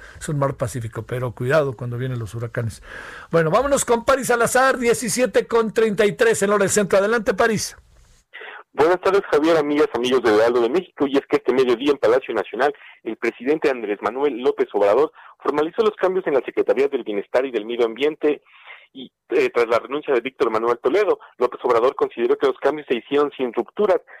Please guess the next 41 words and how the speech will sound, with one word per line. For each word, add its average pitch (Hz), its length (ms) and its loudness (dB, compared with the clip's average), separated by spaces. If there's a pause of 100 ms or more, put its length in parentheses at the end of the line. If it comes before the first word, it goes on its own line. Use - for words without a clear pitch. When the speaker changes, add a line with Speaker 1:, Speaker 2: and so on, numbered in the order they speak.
(100)
Speaker 2:
y 131 100 -12
que 120 140 -6
en 120 140 -2
un 156 180 -6
muy 160 160 0
buen 147 220 0
plan 147 260 2
se 147 80 -6
tomaron 113 400 2
el 113 100 -2
acuerdo 110 360 2
a 107 80 4
estos 104 260 -8
cambios. 110 340 -2 (380)
Y 104 80 -8
es 120 140 -4
que 127 80 2
hace 123 160 -2
un 127 80 -6
mes 135 160 0
se 139 80 -2
filtró 131 380 -2
un 147 200 -2
audio 160 220 0
en 135 60 -4
el 110 100 -8
que 113 120 -2
Víctor 110 300 -4
Manuel 117 300 0
Toledo 123 400 2 (240)
decía 220 280 0
que 202 60 0
la 160 80 2
cuarta 165 240 -2
transformación 120 640 -4
encabezada 131 480 0
por 107 100 0
el 95 60 -6
presidente - 340 -6
López 131 280 -2
Obrador 110 340 2